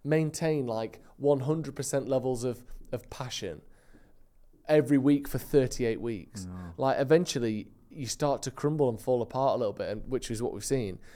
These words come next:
Speaker 1: You can't just, "Oh, I'm gonna just, if we just go out and want it more than them, we'll win." Well, no, you need more than that. And eventually, it felt like that was all they were relying on, was, "We're top of the league.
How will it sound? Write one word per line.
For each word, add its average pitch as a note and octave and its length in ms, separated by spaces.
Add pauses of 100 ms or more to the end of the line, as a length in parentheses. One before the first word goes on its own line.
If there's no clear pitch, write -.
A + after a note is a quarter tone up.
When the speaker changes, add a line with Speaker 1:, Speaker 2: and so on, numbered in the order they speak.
(160)
Speaker 1:
You A2+ 100
can't C#3+ 280
just, B2+ 280 (480)
"Oh, C3+ 100
I'm A#2+ 160
gonna A#2 180
just, B2 220 (800)
if C3+ 180
we D3+ 80
just D#3 180
go F3+ 100
out D3+ 160
and D3 160
want D#3+ 300
it - 60
more C3 180
than A#2+ 120
them, A2+ 160
we'll A#2+ 120
win." C#3 180
Well, D3+ 80
no, D#3+ 260
you B2 100
need C#3 180
more C#3+ 240
than A#2 140
that. F#2+ 240 (260)
And B2 100
eventually, C3 460
it - 60
felt C3 160
like A2 160
that A2+ 140
was A#2+ 140
all C3 180
they A#2+ 100
were A2 160
relying A2 420
on, G2+ 140
was, G2+ 280 (320)
"We're A#2+ 320
top - 260
of G#2+ 60
the A2 60
league. G2 480